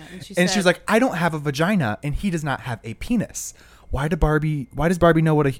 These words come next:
Speaker 2: a penis and vagina is? If they just got mounds and blobs, how do they know?"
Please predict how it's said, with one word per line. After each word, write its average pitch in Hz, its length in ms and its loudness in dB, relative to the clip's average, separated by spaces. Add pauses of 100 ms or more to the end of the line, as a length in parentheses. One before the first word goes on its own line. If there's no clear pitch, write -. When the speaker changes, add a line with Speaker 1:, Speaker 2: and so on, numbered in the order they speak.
Speaker 2:
a 127 40 -4
penis 147 340 0
and 120 80 -2
vagina 110 420 -2
is? - 440 -20 (760)
If 151 100 2
they 170 100 6
just 170 140 -2
got - 280 4
mounds 120 400 -2
and 104 120 -4
blobs, 104 720 -6 (960)
how 123 140 -2
do 107 80 0
they 98 140 -2
know?" 117 220 0